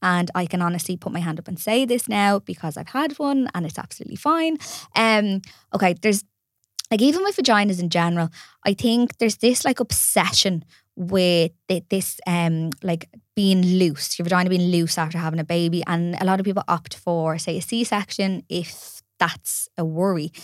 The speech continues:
It doesn't. Um, <laughs> it does be fine. It's, you're, like, it's a muscle that's supposed to push a baby out, and it does go back and it does contract.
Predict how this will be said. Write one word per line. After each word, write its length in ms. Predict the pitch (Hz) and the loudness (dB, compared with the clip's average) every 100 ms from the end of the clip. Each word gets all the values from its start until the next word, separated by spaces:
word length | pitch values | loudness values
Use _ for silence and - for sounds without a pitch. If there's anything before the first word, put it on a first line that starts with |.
| - - _ _ _ _ _ | -20 -20 _ _ _ _ _
It 160 | 202 - | -12 -10
doesn't. 580 | - - 262 - - - - | -12 -4 -4 -4 -6 -8 -6
Um, 300 | 175 160 - | -4 -4 -4
<laughs> 20 | |
it 260 | 196 214 - | -4 0 2
does 140 | 208 240 | 2 2
be 120 | 202 | 0
fine. 520 | - 175 185 196 196 | 2 0 2 2 0
It's, 220 | - 240 - - - _ | 0 -4 -4 -18 -20 _
you're, 200 | 262 262 | 0 2
like, 140 | 262 247 - | 2 -2 -4
it's 140 | - | 0
a 60 | 226 | 4
muscle 520 | 220 208 - 370 370 - | 4 4 2 0 0 0
that's 200 | 247 240 | -2 -2
supposed 540 | 220 - - 196 190 - | -4 -4 0 -2 -2 -8
to 80 | |
push 520 | 190 - 175 - - - _ _ _ | -8 -4 -4 -4 -10 -14 _ _ _
a 80 | - | -2
baby 340 | 170 160 165 - | 2 0 0 -6
out, 140 | - - _ - | -8 -10 _ 0
and 440 | 180 175 165 170 - | 2 4 2 0 -4
it 180 | 170 - | -6 0
does 260 | 190 175 | 2 2
go 200 | - 190 | 2 2
back 380 | 175 156 - - - | 2 0 -4 -18 -4
and 120 | 175 | 0
it 100 | 165 | 0
does 200 | 180 165 | 0 -2
contract. 640 | - 165 - 160 - - | -2 -6 -4 -4 -4 -12